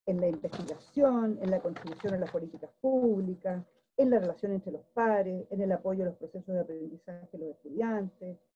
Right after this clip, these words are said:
en los cuidados del bienestar de las comunidades académicas, en todos esos aspectos estamos hablando de calidad también. La próxima, Enrique, por favor.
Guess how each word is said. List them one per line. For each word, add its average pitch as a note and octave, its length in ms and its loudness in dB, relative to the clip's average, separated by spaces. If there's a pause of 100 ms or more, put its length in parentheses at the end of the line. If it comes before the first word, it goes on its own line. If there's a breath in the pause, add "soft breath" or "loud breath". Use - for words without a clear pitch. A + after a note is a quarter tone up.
(500)
en G3+ 120 2
los F3+ 100 6
cuidados E3+ 440 2
del D#3+ 120 2
bienestar F#3+ 500 2
de A3+ 60 6
las G#3 100 6 (100)
comunidades F#3 440 -4
académicas, G#3+ 420 0
en G#3+ 100 2 (160)
todos F4 260 -4
esos E4 220 -2
aspectos - 560 -4 (400)
estamos G#3 520 -4 (480)
hablando F3 540 -2
de E3+ 160 -12
calidad D#3 380 0
también. C#3+ 460 -10 (920)
La A#3+ 140 -4
próxima, A#3 340 -2
Enrique, F#3 280 -10
por - 100 -20
favor. - 260 -20